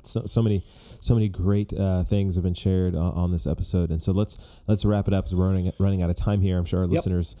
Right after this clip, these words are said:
Speaker 1: are probably sitting in their car waiting for the episode to, to finish.
Speaker 2: In the driveway.
Speaker 1: Um, yeah. Well, okay. Last, last three questions. What's a, what's a great book you've read recently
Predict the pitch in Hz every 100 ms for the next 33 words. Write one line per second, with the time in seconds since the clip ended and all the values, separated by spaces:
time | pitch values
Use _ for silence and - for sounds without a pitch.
0 | _ 131 104 92 127 123 120 113 107 120
1 | 113 113 113 113 98 107 87 - 98 98
2 | 92 95 82 82 90 - 90 87 - -
3 | - - 104 95 113 107 104 92 85 -
4 | - 113 101 82 - - - 104 104 104
5 | 85 101 117 - 101 107 - 107 - 92
6 | 87 92 123 - - - 95 101 92 98
7 | 90 101 90 87 85 82 - - 73